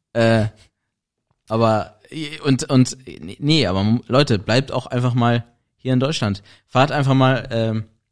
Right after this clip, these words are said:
ich meine, du kannst ja in Deutschland in vier Stunden in irgendeine Richtung fahren, bist immer noch in Deutschland.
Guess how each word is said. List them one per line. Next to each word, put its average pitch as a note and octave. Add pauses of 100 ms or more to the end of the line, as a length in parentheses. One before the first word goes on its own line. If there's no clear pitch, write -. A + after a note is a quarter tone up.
(1500)
ich -
meine, A#2+
du A#2+
kannst C3+
ja C3
in A#2+
Deutschland C3
in C3+
vier E3+
Stunden C#3+
in B2
irgendeine C3
Richtung C3
fahren, A2
bist A#2+
immer C#3+
noch A#2
in G#2+
Deutschland. A#2